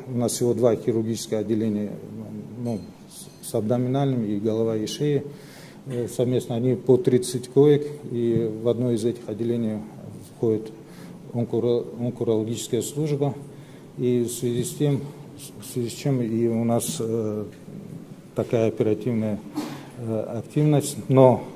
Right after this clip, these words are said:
у нас, э, предоставляется возможность всем пациентам, если имеется желание, выехать, э, в Москву или в другие регионы, как бы здесь в этом отношении поддержка имеется.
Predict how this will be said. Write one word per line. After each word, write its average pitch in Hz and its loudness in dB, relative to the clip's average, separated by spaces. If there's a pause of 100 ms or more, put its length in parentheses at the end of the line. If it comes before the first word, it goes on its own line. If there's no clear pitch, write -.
(120)
у 123 -2
нас, 123 4
э, 123 -4
предоставляется 120 4
возможность 113 2
всем 113 0
пациентам, 113 0
если 107 0
имеется 110 -2
желание, 135 2 (360)
выехать, 127 8 (880)
э, 104 0
в 113 -4
Москву 135 6
или 107 4
в 104 2
другие 110 4
регионы, 123 4
как 110 -6
бы 104 0 (420)
здесь 113 0
в 113 2
этом 110 2
отношении 107 -2 (540)
поддержка 110 2
имеется. 104 0